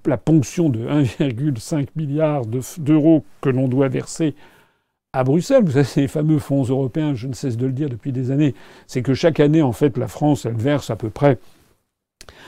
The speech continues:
un, un milliard, euh, un virgule cinq à, à deux milliards d'euros par mois. Hein, donc c'est les ponctions de, de la fin de l'année que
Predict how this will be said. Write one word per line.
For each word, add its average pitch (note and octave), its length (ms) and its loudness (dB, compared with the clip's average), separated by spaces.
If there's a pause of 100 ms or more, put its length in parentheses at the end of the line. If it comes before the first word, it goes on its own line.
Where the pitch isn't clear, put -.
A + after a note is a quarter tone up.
(200)
un, C#3+ 340 2
un D3+ 120 2
milliard, D3 520 0
euh, A2+ 240 -4
un C#3+ 140 -4
virgule B2 400 -2
cinq C#3+ 440 -2
à, B2 160 -4 (340)
à B2+ 120 -4
deux A#2 220 2
milliards C3+ 480 -2
d'euros B2+ 340 0
par B2 180 0
mois. A3+ 300 4 (480)
Hein, A#2+ 120 -8
donc C3+ 180 -2
c'est - 160 -6
les C3+ 140 4
ponctions D#3 540 2
de, A2+ 220 0
de A2 140 -2
la A#2 100 -2
fin E3+ 140 0
de D3 80 2
l'année C#3+ 340 4
que B2 320 -4